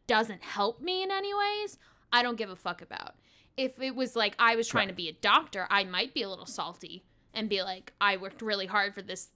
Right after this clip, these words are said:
Speaker 1: piece of paper that is going to get me to the next level."
Speaker 2: Jobs.
Speaker 1: Yeah. So
Speaker 2: Yeah.
Speaker 1: I don't care. Like, there's people so
Speaker 2: I don't either.
Speaker 1: pressed. Like, even from last year, which I,
Speaker 2: I
Speaker 1: I get, I get. But, like, come on, relax.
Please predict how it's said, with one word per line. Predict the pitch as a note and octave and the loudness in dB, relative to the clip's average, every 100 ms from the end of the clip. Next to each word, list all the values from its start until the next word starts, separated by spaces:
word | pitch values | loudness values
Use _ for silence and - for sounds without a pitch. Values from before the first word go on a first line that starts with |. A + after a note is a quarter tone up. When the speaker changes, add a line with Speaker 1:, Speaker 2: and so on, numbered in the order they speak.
| - - | -20 -8
Speaker 1:
piece | B3+ A3 | -6 -6
of | G3 | -2
paper | G3 G3 F#3 | -2 0 -2
that | F3+ F#3 | -2 -4
is | - - - | -10 -10 -6
going | F#3 F3 | -4 -4
to | E3+ | -8
get | F#3 G#3 F#3 | -6 -4 -2
me | F3+ F#3 F3+ - _ | -4 -8 -8 -12 _
to | A3 | -10
the | G3 | -6
next | E3+ - | -6 -8
level." | F3 G3 F3+ - - - _ _ - | 0 2 2 -2 -12 -12 _ _ 0
Speaker 2:
Jobs. | F#2+ E2+ | 2 6
Speaker 1:
Yeah. | A3+ - - _ _ _ | 4 4 -4 _ _ _
So | - D4 A#3 D#3+ - _ - | -2 4 4 4 -6 _ -2
Speaker 2:
Yeah. | D4+ | 0
Speaker 1:
I | D4 B3+ | 0 -4
don't | C#4+ A#3+ A3 | -4 -2 -6
care. | - A3+ F#3 - - - - | -8 -6 -6 -10 -14 -18 -2
Like, | C4 A#3+ A3+ - | 2 2 0 0
there's | C#4 E4 | 2 2
people | - D4+ D4+ D#4+ | -2 -2 -2 -2
so | - B3 | 0 0
Speaker 2:
I | - | 2
don't | C#3 | 2
either. | A#3+ G#3 F3+ | 4 4 2
Speaker 1:
pressed. | F#2+ F#2 - _ _ - | 0 -2 -10 _ _ 4
Like, | C#4+ | 4
even | C#4+ D#4+ | 4 0
from | D#4+ C4+ | 2 2
last | C4 B3+ C4 B3 | 4 4 4 -4
year, | G#3 | -6
which | G#3 G#3+ | -6 -2
I, | A#3 | 0
Speaker 2:
I | B2 A2 - A3 | 0 -2 -8 -6
Speaker 1:
I | G#3+ | -6
get, | - F#3 F3 F3 | -4 -6 -6 -8
I | A#3+ | -10
get. | B3+ A3+ G#3 G#3+ - _ _ | -8 -8 -8 -12 -16 _ _
But, | A#3+ | -2
like, | A#3 G#3 - | 0 0 -4
come | - F4+ | -8 -6
on, | B3+ D#3+ - - | -4 -6 -14 -10
relax. | C4+ D4+ A#3+ - - | -4 -2 -4 -8 -14